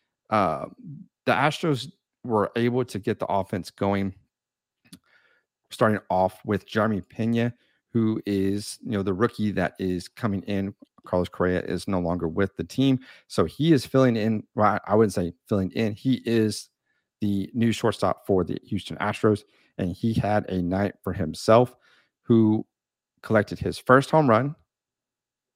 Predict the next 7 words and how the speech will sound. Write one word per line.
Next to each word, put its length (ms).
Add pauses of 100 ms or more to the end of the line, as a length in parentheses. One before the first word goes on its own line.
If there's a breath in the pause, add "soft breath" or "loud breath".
(320)
and 640
went 240
three 160
for 140
five 340
in 100
that, 220